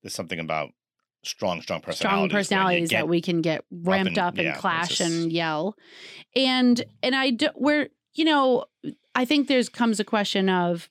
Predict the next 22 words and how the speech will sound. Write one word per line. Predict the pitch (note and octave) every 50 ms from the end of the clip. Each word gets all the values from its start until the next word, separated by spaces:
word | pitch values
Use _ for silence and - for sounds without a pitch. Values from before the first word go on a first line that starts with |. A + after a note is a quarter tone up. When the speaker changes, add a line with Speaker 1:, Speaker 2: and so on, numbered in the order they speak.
| _
Speaker 2:
because | - F#3 - - F3+ E3
people | - - G3 F3+ - F#3 F3+ E3+
will | E3+ F3 F3 E3+
ask, | E3 - - E3+ - - -
you | - -
know, | - F3
"Do | - F3
you | E3+ E3
ever | E3 F3
fight | F3 - - F3 - -
in | E3
front | - - D#3 D#3+
of | -
your | - - - _
kids?" | - - E3+ F3+ F#3 F#3 F#3+ G3+ G3+ G3+ G#3 G3+ F3+
Speaker 1:
Mm. | - G2+ - F3 E3 - - _ _
Speaker 2:
You | - G3+ F#3+
know? | F#3 F#3 F3+ F3+ F3+ F3+ F3+ F#3 - - - - - - - - - _ _
And | B3 B3 A#3+ A#3 A#3 A3+ A#3 A#3 - -
we | A#3 A3 A#3 C#4+ D4+ D#4+
have | E4+ D#4 C#4+ B3+ A#3+ G3 G3+
not | G3+ G#3 G#3+ G3+ G3 F#3+ -